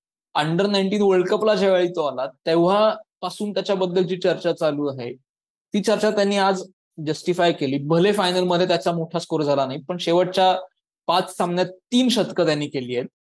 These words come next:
म्हणजे हे इनक्रेडिबल आहे की म्हणजे नऊशेच्या आसपास कोणी जाईल विराट कोहलीच्या, हे कोणाला स्वप्नातही वाटलं नव्हतं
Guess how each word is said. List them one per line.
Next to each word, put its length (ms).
म्हणजे 240
हे 300
इनक्रेडिबल 720
आहे 160
की 140
म्हणजे 200
नऊशेच्या 480
आसपास 600
कोणी 260
जाईल 380
विराट 220
कोहलीच्या, 540
हे 80
कोणाला 300
स्वप्नातही 680
वाटलं 380
नव्हतं 460